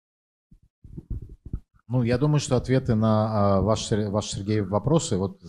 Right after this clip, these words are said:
а, я не хочу моделировать, да, я просто думаю, что как оно будет, да, оно, э, мы говорим про глобальное потепление, мы говорим про пандемические вызовы, потому что, а, как бы много ещё бродит по лесам Африки и Азии,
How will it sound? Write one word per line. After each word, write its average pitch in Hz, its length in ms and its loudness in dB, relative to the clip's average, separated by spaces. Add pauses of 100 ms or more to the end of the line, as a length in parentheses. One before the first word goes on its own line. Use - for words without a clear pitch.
(680)
а, 92 220 -2
я 104 180 0
не 110 100 -2
хочу 117 240 -4
моделировать, 120 600 2
да, 113 120 0
я 107 140 0
просто 98 300 -6
думаю, 117 280 0
что - 160 -6
как 113 220 -4
оно 104 140 0
будет, 92 380 -4
да, 117 320 -2
оно, 120 600 0
э, 92 40 -8
мы 120 120 -2
говорим 113 260 0
про 101 120 -4
глобальное 101 440 -2
потепление, 175 640 -2
мы 123 160 2
говорим 104 460 -2
про 95 340 -4 (420)
пандемические 110 760 -4
вызовы, 95 420 -2
потому 92 360 -8
что, 90 420 -8 (680)
а, 95 340 -2
как 90 200 -10
бы 90 100 -6
много 127 300 0
ещё 107 720 0
бродит 98 420 -6
по - 60 -4
лесам 92 680 -4
Африки 101 460 -8
и 90 500 -6
Азии, 87 540 -10